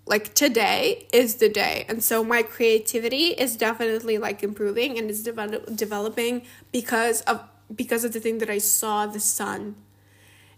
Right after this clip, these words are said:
And I've been to the doctors today. I've been, like, I did my, um, like, blood analysis or something, like, whatever.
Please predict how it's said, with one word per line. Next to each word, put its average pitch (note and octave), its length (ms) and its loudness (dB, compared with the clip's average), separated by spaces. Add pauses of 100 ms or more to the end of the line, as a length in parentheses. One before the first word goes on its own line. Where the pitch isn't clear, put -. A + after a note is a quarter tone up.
(120)
And A#3+ 340 6
I've A#3+ 340 4
been B3 180 6
to B3+ 100 0
the B3 100 0
doctors G#3+ 680 4
today. G#3+ 380 2
I've G#3 320 2
been, A3 340 2
like, G3+ 360 0 (540)
I G#3+ 100 2
did A3 200 6
my, G#3 480 2
um, G3+ 960 -4
like, G#3 260 0
blood G#3+ 800 2
analysis G#3+ 680 -4
or G#3+ 120 0
something, G#3+ 320 -4
like, A3+ 200 0
whatever. A3+ 380 0